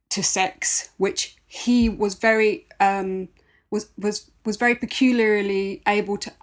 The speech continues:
to articulate that in a way that nobody else had before.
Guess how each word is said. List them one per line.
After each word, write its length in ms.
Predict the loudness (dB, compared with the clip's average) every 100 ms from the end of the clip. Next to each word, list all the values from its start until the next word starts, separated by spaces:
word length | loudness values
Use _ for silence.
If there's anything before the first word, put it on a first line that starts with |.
| -12
to 280 | -6 -2 -2
articulate 760 | -2 -2 -4 -4 -2 -2 -4 -10
that 140 | -4
in 100 | -2
a 60 | 0
way 140 | -2
that 120 | -2
nobody 260 | -2 0 0
else 180 | 0 -4
had 240 | -4 -4
before. 640 | -4 -6 -4 -4 -4 -8